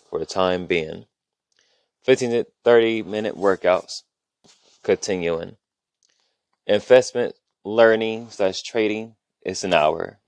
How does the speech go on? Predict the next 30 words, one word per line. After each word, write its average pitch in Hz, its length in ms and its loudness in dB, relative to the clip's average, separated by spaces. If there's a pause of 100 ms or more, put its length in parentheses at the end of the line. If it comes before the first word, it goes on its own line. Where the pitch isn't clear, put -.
Dave 104 340 2
Ramsey's 107 440 0
financial 95 440 -2
stuff 90 380 -4 (100)
is - 120 -8
also - 260 -6
for 101 180 -2
an - 120 -6
hour. - 460 -4
Gotta 78 140 -6
get 80 120 -14
my 80 80 -8
finances 82 520 -8
back, - 320 -6 (460)
you 92 100 -12
know, 87 120 -6
make 82 200 -10
it 85 60 -2
look 87 180 -8
much 87 180 -12
more 87 140 -6
better. 80 380 -8 (840)
Um, 87 800 -2 (400)
like 95 200 -8
I 92 40 -4
said, 90 220 -4
on 85 240 -6
Mondays 90 560 -6
and 87 300 -16
Wednesdays 85 520 -12